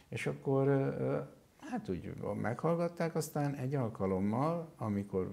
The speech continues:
megint találkoztam egy jelentős politikusunkkal, akkor azt mondta, hogy mekkora hülyeséget mondtam, mert hát a nato főtitkára is fönt van a Facebookon.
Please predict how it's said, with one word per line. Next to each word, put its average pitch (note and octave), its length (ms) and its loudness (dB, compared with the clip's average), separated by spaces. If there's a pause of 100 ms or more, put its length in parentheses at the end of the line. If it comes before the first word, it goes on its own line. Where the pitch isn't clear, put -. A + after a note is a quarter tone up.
megint F#2+ 340 0
találkoztam F2 760 -2
egy F2 280 -2
jelentős F2 520 -2
politikusunkkal, C#3 960 -2 (340)
akkor C#3+ 200 -2
azt C3 140 0
mondta, G#2 300 2
hogy G2+ 120 2
mekkora F2+ 440 2
hülyeséget E2 680 0
mondtam, D3 580 0 (440)
mert A#2 440 0
hát A#2 380 0
a G#2+ 880 2 (140)
nato F#2 420 0
főtitkára F2 760 -2
is E2+ 160 -2
fönt D#2+ 320 -4
van D#2 160 -6
a D#2+ 80 -6
Facebookon. - 840 -8